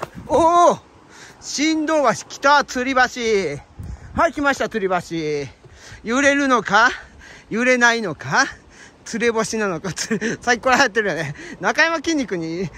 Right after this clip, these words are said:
ハマってんね、今。中山きんに君見てるからこうなるんだよね。渡るのか、渡れないのか、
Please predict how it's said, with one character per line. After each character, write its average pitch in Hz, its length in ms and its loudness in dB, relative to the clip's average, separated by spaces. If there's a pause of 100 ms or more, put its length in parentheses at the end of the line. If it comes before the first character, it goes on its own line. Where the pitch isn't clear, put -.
ハ - 140 -4
マ 226 80 2
っ 208 40 -4
て 196 120 -2
ん - 20 0
ね、 165 80 -6
今。 151 180 -8 (600)
中 269 300 2
山 - 260 -2
き 359 180 -2
ん 453 60 0
に 294 80 -4
君 226 160 -8
見 240 80 -6
て 220 80 -2
る 202 60 -2
か 175 80 -4
ら 170 40 -6
こ 202 120 -8
う 202 60 -4
な 196 100 -2
る 170 60 -6
ん - 40 -14
だ 123 60 -12
よ 127 60 -12
ね。 180 180 -6 (760)
渡 262 380 4
る 330 140 -6
の 320 140 -2
か、 294 140 0 (440)
渡 254 340 4
れ 262 140 -6
な 247 160 2
い 254 100 -2
の 214 160 -4
か、 254 260 -4